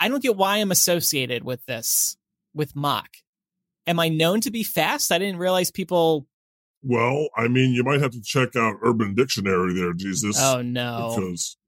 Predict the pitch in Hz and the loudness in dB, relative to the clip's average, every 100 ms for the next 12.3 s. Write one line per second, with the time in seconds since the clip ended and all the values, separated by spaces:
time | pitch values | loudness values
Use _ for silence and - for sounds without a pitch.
0 | _ _ - 101 98 - - 90 101 101 | _ _ -12 -8 -8 -10 -10 -10 0 2
1 | 110 107 104 104 98 92 143 90 92 127 | 4 4 2 2 0 2 0 0 2 2
2 | 90 107 117 - 143 104 85 - 95 107 | 2 2 2 2 2 2 0 -6 -4 -2
3 | - - 98 76 76 85 107 120 - - | -2 -4 -8 -10 -8 -4 2 2 0 -16
4 | _ _ _ _ - - 147 180 170 151 | _ _ _ _ -14 -4 0 0 2 4
5 | 160 165 - 110 98 - 113 120 120 101 | 6 6 2 -4 -4 -2 0 2 2 -2
6 | 95 104 117 107 113 110 - - - _ | -4 -2 -2 0 -2 -2 -4 -10 -12 _
7 | _ - 107 - - - 208 185 117 - | _ -10 -4 0 2 4 4 4 2 -4
8 | - 127 170 156 123 135 135 - - 117 | -8 -2 0 4 4 4 2 -2 0 -2
9 | - _ _ _ 120 117 127 151 113 151 | -2 _ _ _ -2 4 4 4 4 2
10 | 139 117 123 _ - 110 95 104 127 101 | 4 0 -4 _ -4 -2 -2 0 0 0
11 | 147 156 - - _ _ - 143 175 - | 0 0 -2 -12 _ _ -2 2 4 2
12 | 95 95 98 | -2 -6 -6